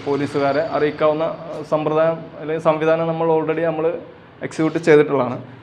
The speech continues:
അങ്ങനെ പോൾ ആപ്പിൽ വരുന്ന വീടുകളിൽ നമ്മൾ ഈ ഉപകരണങ്ങൾ വെച്ച് കൊടുത്താൽ, പുതിയ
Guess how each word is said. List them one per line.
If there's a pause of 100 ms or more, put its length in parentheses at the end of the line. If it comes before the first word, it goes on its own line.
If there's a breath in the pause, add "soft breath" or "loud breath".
(420 loud breath)
അങ്ങനെ
പോൾ
ആപ്പിൽ (300)
വരുന്ന (440)
വീടുകളിൽ (120)
നമ്മൾ (100)
ഈ
ഉപകരണങ്ങൾ (160)
വെച്ച്
കൊടുത്താൽ,
പുതിയ